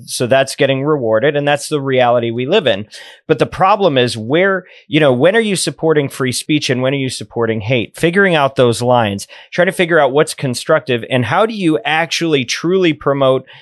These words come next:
civil discourse from diverse points of view without alienating one side, and finding those lines is a very difficult challenge for, for companies today.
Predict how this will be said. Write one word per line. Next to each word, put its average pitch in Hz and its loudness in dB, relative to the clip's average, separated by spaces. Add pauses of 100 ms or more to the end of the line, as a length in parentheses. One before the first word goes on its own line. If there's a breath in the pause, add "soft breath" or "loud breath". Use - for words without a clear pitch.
(120)
civil 170 0
discourse 131 0
from 120 -2
diverse 120 2
points 131 0
of 104 -4
view 147 2 (380 loud breath)
without 160 2
alienating 143 2
one 143 2
side, 131 0 (240 loud breath)
and 123 -4
finding 208 0
those 156 0
lines 147 0
is 113 -8
a 117 -2
very 123 -2
difficult 147 -2
challenge 131 0
for, 113 0
for 117 0
companies 120 -4
today. 107 2